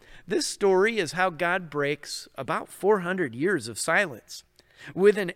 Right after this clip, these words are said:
angel in a temple on a special day with a man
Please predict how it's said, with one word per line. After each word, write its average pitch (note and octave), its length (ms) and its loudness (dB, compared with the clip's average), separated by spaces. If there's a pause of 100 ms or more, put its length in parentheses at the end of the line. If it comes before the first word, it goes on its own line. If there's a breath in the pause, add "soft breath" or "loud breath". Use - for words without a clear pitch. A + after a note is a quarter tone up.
angel F3 760 -2
in D#3 180 -2
a C#3 80 -2
temple D3+ 640 -2
on C#3 240 -2
a C3+ 80 -4
special A#3 560 -2
day D3 460 -2 (200 loud breath)
with F#3+ 220 2
a E3 60 2
man E3 520 -4